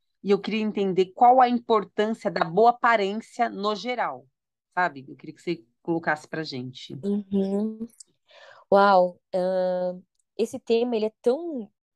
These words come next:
Speaker 2: tão abrangente, assim, ele tem tanto contexto filosófico que seria in-, eu seria incapaz de fazer isso num episódio inteiro, então eu precisaria de muito mais episódios pra gente falar só sobre beleza, o termo beleza, né? Mas, em resumo,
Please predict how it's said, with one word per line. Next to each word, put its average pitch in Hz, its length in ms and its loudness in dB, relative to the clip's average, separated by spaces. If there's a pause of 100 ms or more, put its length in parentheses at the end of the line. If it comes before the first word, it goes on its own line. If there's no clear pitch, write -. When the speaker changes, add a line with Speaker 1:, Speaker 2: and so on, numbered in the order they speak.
(440)
Speaker 2:
tão 269 160 0
abrangente, 220 840 -2
assim, 233 480 -6 (100)
ele 190 180 -4
tem 220 140 -4
tanto 285 300 0
contexto 254 720 -2
filosófico 202 760 2
que 226 240 -12 (360)
seria 226 300 -2
in-, 262 180 -4
eu 208 140 2
seria 247 220 -4
incapaz 247 420 0
de 240 100 -6
fazer 226 200 2
isso 240 180 -4
num 247 100 0
episódio 233 460 0
inteiro, 214 460 0
então 202 160 -12
eu 208 40 -12
precisaria 208 440 -6
de 220 100 -10
muito 233 220 -10
mais 220 160 -6
episódios 196 480 0
pra 220 100 -4
gente 208 140 -4
falar 208 120 -2
só - 180 -8
sobre 240 280 -8 (120)
beleza, 190 480 2
o - 40 -2
termo 208 300 -6
beleza, 190 500 -4
né? 180 100 -4
Mas, 196 220 -8
em 285 120 -8
resumo, 208 640 0